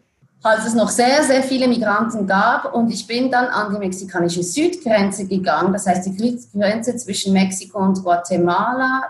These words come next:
bin ich gegangen im Juni. Und das sieht man eigentlich hier auf dieser Grafik. Da ging's nämlich runter. Das war, dass, ähm, der amerikanische Präsident Donald Trump, ähm,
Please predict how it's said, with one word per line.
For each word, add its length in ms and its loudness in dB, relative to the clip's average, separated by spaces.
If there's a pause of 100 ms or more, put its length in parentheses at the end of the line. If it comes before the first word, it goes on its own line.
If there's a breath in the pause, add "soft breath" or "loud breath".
bin 140 -8
ich 140 -8
gegangen 520 0
im 140 4
Juni. 680 0
Und 120 -16
das 180 -6
sieht 240 -8
man 100 -2
eigentlich 280 0
hier 120 2
auf 100 -6
dieser 240 -6
Grafik. 960 -2
Da 80 -4
ging's 280 -4
nämlich 320 2
runter. 640 0 (500 soft breath)
Das 280 -6
war, 480 2
dass, 520 0
ähm, 760 4
der 120 0
amerikanische 580 -2
Präsident 720 -2 (120)
Donald 300 0
Trump, 540 0 (600)
ähm, 400 2